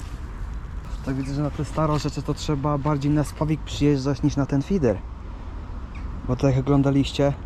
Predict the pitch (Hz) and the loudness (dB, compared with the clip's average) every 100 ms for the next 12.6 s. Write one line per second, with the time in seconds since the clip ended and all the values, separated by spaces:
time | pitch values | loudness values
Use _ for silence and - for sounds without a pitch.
0 | - - - 135 131 143 139 131 - 131 | -8 -8 -2 2 2 4 2 2 0 2
1 | 127 135 - - - - 143 139 135 139 | 4 2 0 -4 -4 2 2 2 0 2
2 | 135 139 131 139 131 131 127 139 139 147 | 4 4 4 2 0 -2 0 2 4 4
3 | 135 143 147 156 147 - - 139 143 160 | 4 0 0 0 0 -6 -4 -2 0 2
4 | 165 156 160 151 - - 180 180 170 170 | 2 2 0 0 -6 -2 2 4 2 2
5 | 165 165 - 170 147 117 131 151 - - | 2 0 2 2 2 2 0 0 -4 -4
6 | - - - - - - 180 175 165 151 | -4 -4 -6 -6 -6 -2 0 2 4 2
7 | 147 139 127 143 143 - - - - - | 2 0 0 0 0 -2 -4 -6 -8 -8
8 | - 127 127 - 143 143 147 - - 127 | -6 -2 -2 0 2 4 2 0 -4 -4
9 | 120 - 139 143 139 - - 165 165 156 | -4 2 4 4 2 0 -6 0 2 4
10 | 151 135 127 - - - - - - - | 4 2 0 -2 -6 -6 -8 -8 -8 -6
11 | - - 135 135 220 190 165 147 135 139 | -6 -6 -2 0 0 0 0 2 2 2
12 | 131 127 143 127 151 | 0 0 2 2 2